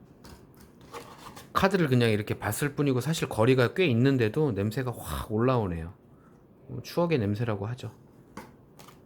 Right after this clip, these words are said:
제리 슬로안, 그 유타 재즈의 감독이셨는데 얼마 전에 이제 안타깝게 고인이 되셨죠.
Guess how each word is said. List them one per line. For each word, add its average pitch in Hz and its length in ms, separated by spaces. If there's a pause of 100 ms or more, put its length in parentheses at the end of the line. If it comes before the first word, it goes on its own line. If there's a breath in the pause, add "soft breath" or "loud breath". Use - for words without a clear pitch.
(640 loud breath)
제리 120 260
슬로안, 98 540 (160)
그 101 100
유타 120 320
재즈의 131 600
감독이셨는데 104 1200 (520 loud breath)
얼마 110 260
전에 101 280
이제 85 280
안타깝게 90 580
고인이 104 380
되셨죠. 92 540